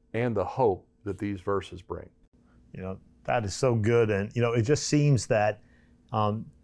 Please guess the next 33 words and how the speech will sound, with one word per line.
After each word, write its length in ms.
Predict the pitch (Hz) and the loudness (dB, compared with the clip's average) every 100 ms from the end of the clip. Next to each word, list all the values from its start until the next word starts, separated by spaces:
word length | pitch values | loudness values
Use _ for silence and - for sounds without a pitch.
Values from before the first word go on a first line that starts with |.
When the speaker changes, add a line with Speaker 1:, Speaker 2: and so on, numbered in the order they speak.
| _ _ _ - | _ _ _ 2
Speaker 2:
all 300 | 151 175 165 | 4 6 4
of 120 | 113 | 4
us, 220 | 113 - | 2 2
when 140 | 117 107 | 0 2
we 120 | 113 | 0
came 360 | - 143 170 160 | 0 0 2 2
to 80 | |
Christ, 460 | 139 - 123 117 - | 0 0 2 2 2
we 100 | 120 | 0
were 120 | 101 | 0
struggling 800 | - - - 127 131 139 127 113 | -4 -6 0 2 2 2 0 0
with, 360 | 104 101 92 - _ _ _ _ _ _ _ | 2 2 2 -4 _ _ _ _ _ _ _
wow, 400 | 107 113 113 87 - _ _ 113 | -2 0 0 -2 -10 _ _ -4
not 220 | 117 147 | 0 2
only 180 | 151 123 | 4 4
does 200 | 107 92 | 2 2
God 240 | 123 117 | 2 2
exist, 440 | 110 82 117 135 | 0 0 0 0
but 100 | - | 0
he 80 | 107 | 0
loves 380 | 92 98 117 107 | 2 2 2 0
me 160 | 113 98 | -2 0
too. 420 | - 120 131 151 - - _ _ - | 0 2 2 0 -6 -20 _ _ -4
And 140 | 120 | 0
I 140 | 120 156 | 2 2
don't 140 | 185 | 2
think 160 | 156 131 | 2 0
that's 180 | 117 - | 0 0
a 40 | |
battle 340 | 92 107 117 107 | 0 2 2 2
that 140 | 95 | 4
ever 320 | 98 101 98 | 4 2 0
ends. 460 | 98 98 123 151 - | 0 2 2 0 -4